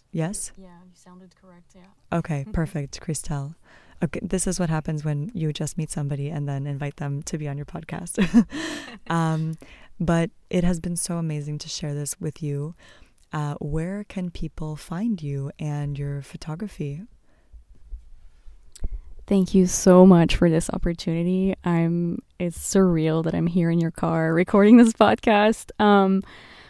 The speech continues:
Speaker 2: so if you wanna follow my work and come say hi, um, you can find me on Instagram at from K B with love,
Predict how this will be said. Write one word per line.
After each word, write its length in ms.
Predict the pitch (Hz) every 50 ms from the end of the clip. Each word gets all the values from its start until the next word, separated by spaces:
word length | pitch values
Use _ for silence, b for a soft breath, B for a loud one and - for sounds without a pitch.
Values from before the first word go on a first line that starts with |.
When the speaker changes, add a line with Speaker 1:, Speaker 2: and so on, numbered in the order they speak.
| B B B
Speaker 2:
so 680 | B - - 240 226 220 208 208 202 196 196 190 185 - -
if 360 | - 185 175 180 - - - -
you 80 | 196
wanna 440 | 190 185 180 180 175 170 165 160 -
follow 440 | - - - 165 160 165 170 170 175
my 160 | 170 165 156
work 640 | 160 165 208 233 233 226 226 226 233 240 - - - -
and 480 | 170 170 165 160 160 160 160 160 160 - - _ _ _ _ _ - -
come 180 | - 160 151
say 140 | - - 151
hi, 680 | 165 170 185 208 208 214 220 226 226 226 226 226 220 - -
um, 500 | - 180 175 170 165 165 160 156 156 - -
you 140 | 170 165
can 160 | - 185 180 175
find 240 | - 170 165 165
me 100 | 165 165
on 120 | 160 156 -
Instagram 800 | - 151 - - - 220 190 - 226 226 240 254 269 269 269 254 - b b b b b b b b b b -
at 420 | - 165 165 165 - - - - - -
from 440 | - - - 175 170 170 175 180 180
K 240 | - - 180 170 170
B 240 | 160 170 165 170 165
with 320 | 160 165 160 - - -
love, 580 | 170 165 160 160 180 220 269 262 247 - -